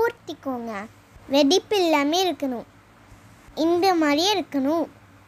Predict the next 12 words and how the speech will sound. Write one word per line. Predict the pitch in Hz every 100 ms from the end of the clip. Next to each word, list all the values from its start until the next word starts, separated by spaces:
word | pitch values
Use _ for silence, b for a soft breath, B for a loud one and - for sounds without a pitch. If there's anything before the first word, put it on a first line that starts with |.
| - - - - - - - - - - - - - - - B - 311
இதே | 285 359 440
மாதிரி | 480 453 381 330
எல்லாத்தையும் | 330 349 349 415 349
வெடிப்பு | 330 294 427 466 381
இல்லாம | 330 311 381 381
ஊத்திக்கோங்க. | 349 - 302 - 254 226 202 226 - - - - - - _ - - - b b b b -
இப்போ | 339 285
குலாப் | 302 370 415 302
ஜாமை | 320 320 381 -
ஃப்ரை | 427 453 453
பண்ணிடலாம். | 381 330 320 330 320 320 330 - _ - -
ஒரு | 285